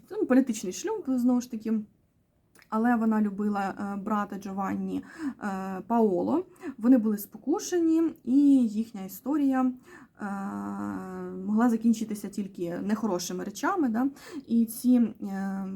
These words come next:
події надихнули поета Данте, який описав їхню, їхнє кохання, заборонене кохання, е, в, м, першій книзі Божественної комедії «Інферно».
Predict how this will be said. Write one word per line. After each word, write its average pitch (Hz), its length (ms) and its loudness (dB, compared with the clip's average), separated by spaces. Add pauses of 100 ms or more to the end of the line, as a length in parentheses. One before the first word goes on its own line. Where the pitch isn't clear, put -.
(260)
події 320 640 2 (100)
надихнули 190 600 0
поета 185 420 -12 (100)
Данте, 330 520 -2 (340)
який 233 260 -2
описав 214 460 -4
їхню, 196 520 -6
їхнє 196 260 -6
кохання, 247 440 -2
заборонене 196 540 0
кохання, 311 600 -2
е, 311 60 -4 (880)
в, 208 60 0 (540)
м, 202 1080 -4
першій 220 280 -4
книзі 247 580 4
Божественної 202 480 -4
комедії 214 720 -2
«Інферно». 202 480 -6